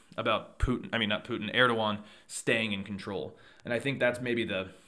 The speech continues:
the key to a lot of this right now. And I think there's another side to this as well, and it actually is in Finland and Sweden.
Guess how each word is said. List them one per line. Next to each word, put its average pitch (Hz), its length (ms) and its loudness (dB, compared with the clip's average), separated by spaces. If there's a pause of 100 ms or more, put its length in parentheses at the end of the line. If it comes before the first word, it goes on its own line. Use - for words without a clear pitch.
(500)
the - 80 -8
key 113 540 2
to - 180 -2
a 107 100 0
lot 107 240 2
of 98 140 -6
this - 340 -8
right 101 220 -4
now. - 240 -12 (580)
And 117 480 -4 (3000)
I 147 60 4
think 208 160 4
there's 170 140 6
another 120 420 2
side 180 380 6
to 196 80 2
this 180 240 0
as 165 120 0
well, 160 440 0
and 127 100 -6
it 120 100 -4
actually 123 360 -2
is 104 180 -4
in 98 420 -4
Finland 117 400 -4
and 90 120 -6
Sweden. 117 500 0